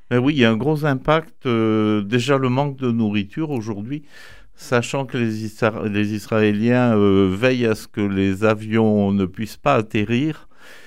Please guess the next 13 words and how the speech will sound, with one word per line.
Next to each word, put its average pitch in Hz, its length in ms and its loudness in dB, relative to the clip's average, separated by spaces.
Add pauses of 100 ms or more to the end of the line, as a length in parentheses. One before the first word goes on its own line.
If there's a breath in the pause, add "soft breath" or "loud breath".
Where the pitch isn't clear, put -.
(340 loud breath)
Et 107 260 -2
hormis 127 420 -2
une 131 200 0
liaison 120 600 2
quotidienne 117 720 0
de 98 100 2
la 98 200 2
société 98 560 -4
locale 92 680 0
d'aviation, 87 640 -4
la 87 380 -4
Middle 87 480 -2
East, - 480 -8